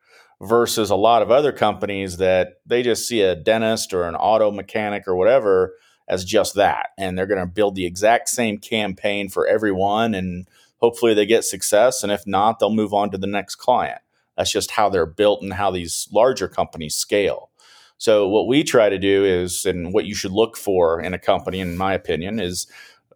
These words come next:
find somebody that's gonna customize a program just for you and really dig into why somebody should choose you versus the rest of the competition.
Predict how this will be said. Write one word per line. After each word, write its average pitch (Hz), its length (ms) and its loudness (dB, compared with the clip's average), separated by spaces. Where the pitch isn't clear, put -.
find 147 320 0
somebody 135 400 2
that's 107 200 -6
gonna 104 160 0
customize 107 580 0
a 95 60 0
program 95 480 0
just 90 260 -2
for 98 140 -8
you 95 460 0
and 87 220 -8
really 104 300 2
dig 95 380 0
into 90 260 -2
why 90 460 0
somebody 107 480 0
should 90 200 -6
choose 95 380 -4
you 107 240 0
versus 87 320 -2
the 87 80 -10
rest 107 280 2
of - 40 -18
the 92 60 -10
competition. 95 880 -2